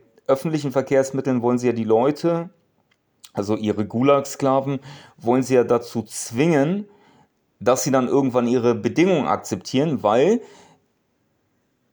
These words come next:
wenn sie dann so ein Deutschland-Ticket ziehen, dann können sie schon wieder sagen, Deutschland-Ticket gibt's zum Beispiel nur mit, für Leute, die einen Impfpass haben oder nur für Leute, die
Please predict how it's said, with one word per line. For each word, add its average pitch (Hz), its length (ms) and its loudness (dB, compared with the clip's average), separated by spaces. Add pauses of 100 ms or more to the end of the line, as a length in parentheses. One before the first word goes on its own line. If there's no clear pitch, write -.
(120)
wenn 151 300 2
sie 160 120 0
dann 151 280 2
so 131 140 0
ein 127 80 0
Deutschland-Ticket 135 800 0
ziehen, 156 640 -4 (380)
dann 127 220 0
können 147 200 0
sie 131 80 -4
schon 131 180 -2
wieder 127 160 4
sagen, 113 300 2
Deutschland-Ticket 127 720 -2
gibt's 120 260 -6
zum 117 100 -2
Beispiel 110 300 0
nur 123 180 2
mit, 123 160 -2
für - 240 -8
Leute, 110 300 4
die 104 100 -6
einen 98 80 -4
Impfpass 151 480 -2
haben 123 360 0 (300)
oder 107 220 0
nur 123 180 0
für - 120 -6
Leute, 113 320 2
die 107 320 -4